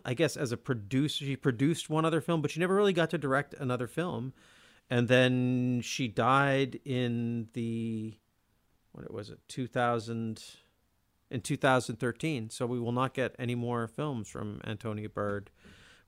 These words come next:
But it's a sh-, it's a, it's a damn shame, 'cause this film is nineteen ninety-nine, so that's thirteen years, that, fourteen years of, uh, you know, someone who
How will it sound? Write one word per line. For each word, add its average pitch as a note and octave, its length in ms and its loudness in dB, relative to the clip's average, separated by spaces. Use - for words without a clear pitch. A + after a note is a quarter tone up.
But B2 280 6
it's - 180 -4
a C3+ 40 -4
sh-, - 160 -6
it's D#3+ 160 -6
a, D#3 160 0
it's - 220 -2
a E3+ 60 0
damn D#3 380 4
shame, F#3 380 0
'cause A2+ 160 -4
this C#3+ 160 -2
film F#3 220 0
is C#3+ 120 -2
nineteen F3+ 460 0
ninety-nine, D#3 600 2
so - 100 -10
that's B2+ 260 0
thirteen E3+ 460 2
years, C3 440 2
that, A#2 420 0
fourteen D3+ 420 2
years A2+ 460 2
of, A2+ 460 -2
uh, A#2 280 0
you D3+ 100 0
know, A#2 100 4
someone B2+ 300 0
who A#2+ 240 0